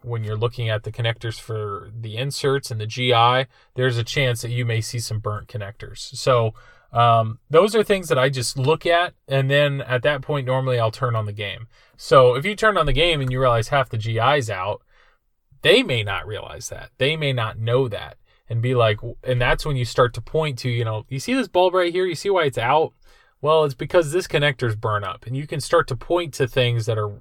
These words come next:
that are wrong with the game, and those are potentially reasons or, or things that you could walk 'em down. So in your mind, you know, if you're willing to do that fix, like, in my mind, it's like, "All right,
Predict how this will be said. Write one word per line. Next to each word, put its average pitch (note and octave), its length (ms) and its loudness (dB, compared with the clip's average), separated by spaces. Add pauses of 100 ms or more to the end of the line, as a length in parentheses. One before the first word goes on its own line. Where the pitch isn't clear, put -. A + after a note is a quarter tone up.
that A2 160 -2
are G#2+ 120 -2
wrong C3+ 360 -2
with B2 120 -4
the A#2+ 100 -6
game, A2 480 -2 (460)
and A#2+ 160 0
those D3 180 2
are D3 80 2
potentially B2+ 760 -2 (380)
reasons C#3 640 -4
or, A#2 260 0
or B2 120 0
things B2+ 320 -2
that A#2 80 -6
you B2 160 -6
could A#2 240 -4
walk A2+ 340 0
'em A2 120 -4
down. G#2 300 -6
So - 140 -4
in D3+ 80 -2
your G3+ 180 4
mind, D3+ 420 4 (420)
you C#3+ 140 -2
know, B2 200 4
if D3 120 -2
you're F3+ 160 2
willing G3 240 4
to B2+ 140 2
do A#2 240 0
that G#2 200 -2
fix, C#3 300 -4
like, A2+ 160 -4
in A2+ 80 -2
my C#3 160 0
mind, A2+ 180 -2
it's G#2 140 -6
like, G#2+ 140 -4
"All G#2 100 0
right, G#2 260 -2